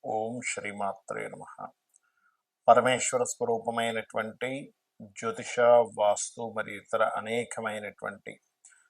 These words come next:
శాస్త్రములను మనకు అందించినటువంటి మహర్షులకి నమస్కారం. హయగ్రీవ హయగ్రీవ హయగ్రీవేతియో వదేత్ తస్స నిస్సరతే వాణి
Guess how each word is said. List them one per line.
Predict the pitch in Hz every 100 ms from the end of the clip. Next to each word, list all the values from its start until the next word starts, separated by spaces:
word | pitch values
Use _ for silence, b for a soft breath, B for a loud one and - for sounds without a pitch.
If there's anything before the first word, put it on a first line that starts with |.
| _ -
శాస్త్రములను | - 123 110 - 123 120 110
మనకు | 107 107
అందించినటువంటి | 104 107 104 104 110 - 101 -
మహర్షులకి | - - 104 - 113 - 127 110 - _ _ _ _
నమస్కారం. | 98 98 - - 101 - _ _ _ _ _ _ - B B B B _ _ _ -
హయగ్రీవ | 147 147 127 139 139 135
హయగ్రీవ | 127 135 127 - 123 123 117 110
హయగ్రీవేతియో | 120 113 - 117 113 110 107 - 107 107 104
వదేత్ | 107 117 143 _ _
తస్స | 131 127 -
నిస్సరతే | 123 120 - - 120 - 113 110
వాణి | 110 107 101 104